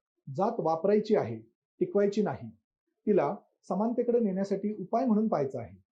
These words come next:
कारण तिला नजरेआड केलं तरी ती संपत नाही. पण ही माहिती उपयुक्त ठरेल ती तेव्हाच, जेव्हा ती केवळ जातीपुरती मर्यादित न ठेवता शिक्षण, रोजगार,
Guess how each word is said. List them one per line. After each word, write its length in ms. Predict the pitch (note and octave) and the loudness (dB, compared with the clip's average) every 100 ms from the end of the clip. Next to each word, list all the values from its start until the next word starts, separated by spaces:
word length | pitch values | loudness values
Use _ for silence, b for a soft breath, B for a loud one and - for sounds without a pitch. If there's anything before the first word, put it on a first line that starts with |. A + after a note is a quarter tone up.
| _ _ _ - | _ _ _ -6
कारण 200 | D#3 E3 | -2 -2
तिला 220 | E3 F3 | 0 0
नजरेआड 460 | D#3+ D#3+ E3 F3 E3 | 0 -2 0 0 0
केलं 340 | G3 G3 E3 G#3 _ _ _ - | 2 2 2 0 _ _ _ -2
तरी 120 | G#3 | 0
ती 140 | A#3 | 0
संपत 340 | A3+ F3 D3 F3 | -2 -4 0 -2
नाही. 340 | D3+ A#2+ - A2+ _ _ _ _ - | -2 -12 -14 -20 _ _ _ _ 0
पण 280 | G#3+ D#3 F#3 - _ _ _ - | 0 0 -4 -10 _ _ _ -2
ही 80 | A3+ | 0
माहिती 600 | A#3 G3 F3 E3 E3+ G#3+ _ _ - | 2 2 2 0 -4 -6 _ _ -12
उपयुक्त 400 | F#3+ A#3+ A#3 - B3 - G3 | -6 -2 -2 -2 -4 -2 0
ठरेल 380 | G#3 D3+ F3+ | 4 4 0
ती 80 | G3+ | -4
तेव्हाच, 540 | G3 A3+ G3+ A#2 - _ _ _ C#3 | 2 4 4 0 -10 _ _ _ -2
जेव्हा 400 | F3 F3 C3 G3 _ _ _ _ _ | 0 2 -2 -8 _ _ _ _ _
ती 100 | A#3+ | -6
केवळ 260 | A3+ A3 A3+ | 2 2 2
जातीपुरती 640 | F3 D#3 - G#3+ A3 A3+ A3 | 0 -4 -2 -2 -2 0 2
मर्यादित 380 | G3+ G3+ G3+ G#3 | 4 4 2 0
न 100 | G3+ | 0
ठेवता 420 | F#3+ G3 D3 D3+ - _ _ _ | 2 2 2 -4 -8 _ _ _
शिक्षण, 640 | G3 G3 - E3 D#3 E3 - | -6 -6 -2 -2 -2 -8 -10
रोजगार, 580 | C#3 F3+ D3+ D3+ D3 | -2 0 2 0 -2